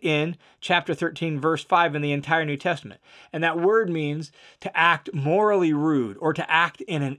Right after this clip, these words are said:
inappropriate way. So if anyone thinks he's acting in an inappropriate and morally kind of rude or compromising way towards the virgin he's betrothed to,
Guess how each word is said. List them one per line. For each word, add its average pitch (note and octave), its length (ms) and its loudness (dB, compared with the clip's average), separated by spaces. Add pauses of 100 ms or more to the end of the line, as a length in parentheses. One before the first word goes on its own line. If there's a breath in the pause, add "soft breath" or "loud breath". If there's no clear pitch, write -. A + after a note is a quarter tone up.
inappropriate F#3 800 0
way. A#2+ 480 -2
So - 200 2
if C#3 140 -4
anyone C4 460 0
thinks F#3+ 540 -2 (200 soft breath)
he's F#3 280 -2
acting E3+ 560 0 (520 soft breath)
in E3+ 140 0
an D3+ 220 0
inappropriate G#3 760 2
and C3 200 -6
morally F#3+ 600 2
kind F#3 240 2
of C#3 280 -2
rude E3 400 2
or C#3 80 2
compromising E3 760 0
way C#3 360 2 (560 soft breath)
towards A3 380 0
the A3+ 100 4
virgin G#3 420 2
he's F#3+ 200 0
betrothed A3+ 560 0
to, G#2 280 -4